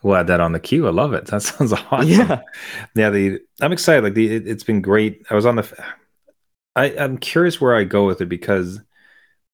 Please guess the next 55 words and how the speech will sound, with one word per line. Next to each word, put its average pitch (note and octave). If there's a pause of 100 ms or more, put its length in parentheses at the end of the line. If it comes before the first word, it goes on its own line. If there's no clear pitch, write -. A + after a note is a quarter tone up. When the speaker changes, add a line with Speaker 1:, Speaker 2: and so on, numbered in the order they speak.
(200)
Speaker 1:
I'm A2+
enjoying A#2+
having A2
the E2+
access G2
to B2+
it. A#2
It G#2
is A2
a F#2
bit F#2+
of, D#2+ (640)
it -
feels C#3+
a B2
bit A2
foolish A2+
to G#2
have, G2
like, F2
so -
many G2+
<laughs> G2
gaming A#2+
services, C#3+
like, C3 (220)
Speaker 2:
<laughs> F3+
Speaker 1:
especially C#3+
with, A#2+
like, G#2 (280)
dad G2+
gaming A2
time. A2+
Like, F#2
how G#2
on F#2
earth F2+
am F2+
I F2
gonna, E2+
like, D#2+ (340)
find G2
enough F2+
time F#2
to F2
play E2+
all E2+
of D#2+
these D#2+
games E2+
to E2+
make E2
this D#2
worth F2
it? C#3+